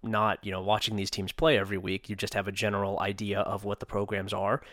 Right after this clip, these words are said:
You would probably think with these offenses, "Oh, they run the ball really well, right? They have fun, you know, well-designed rushing attacks." Memphis hasn't for several years, but,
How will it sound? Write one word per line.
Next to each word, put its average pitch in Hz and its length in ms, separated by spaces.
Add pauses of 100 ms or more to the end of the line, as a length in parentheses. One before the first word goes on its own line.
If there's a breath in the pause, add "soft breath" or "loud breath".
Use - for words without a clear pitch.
(320 loud breath)
You 127 120
would 127 160
probably 175 400
think 151 320
with 127 180
these 110 160
offenses, 113 720
"Oh, 175 140
they 104 100
run 131 160
the 127 80
ball 135 180
really 92 200
well, 69 240
right? 104 160
They 113 100
have 101 160
fun, 104 580
you 104 120
know, 98 140
well-designed 101 680
rushing 101 300
attacks." 95 360
Memphis 101 360
hasn't 95 320
for 101 100
several 95 320
years, 95 320
but, - 180